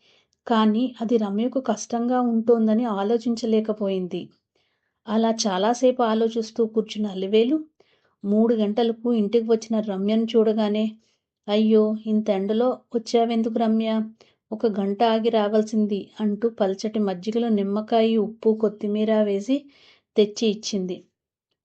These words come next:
రమ్య తనను ఎదిరించి మాట్లాడింది. రమ్యను దూరంగా ఉంచాలి అని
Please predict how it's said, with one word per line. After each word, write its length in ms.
రమ్య 580
తనను 220
ఎదిరించి 520
మాట్లాడింది. 800
రమ్యను 420
దూరంగా 540
ఉంచాలి 640
అని 160